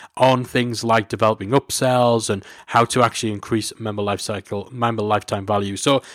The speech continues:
definitely check it out, the membership guys dot com slash one ninety one.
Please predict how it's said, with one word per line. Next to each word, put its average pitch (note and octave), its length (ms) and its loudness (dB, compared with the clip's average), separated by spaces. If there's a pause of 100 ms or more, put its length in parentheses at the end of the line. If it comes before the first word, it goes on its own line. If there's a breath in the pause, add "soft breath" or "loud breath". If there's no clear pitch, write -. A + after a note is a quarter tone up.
(140 loud breath)
definitely D#3+ 240 0
check C3 180 0
it C3+ 80 2
out, C3+ 160 4
the B2 60 -4
membership B2 300 -2
guys B2 340 2 (240 loud breath)
dot E3 180 0
com C#3 220 0
slash C3 260 0
one A#2+ 460 -2
ninety A2+ 500 -6
one. A2 540 0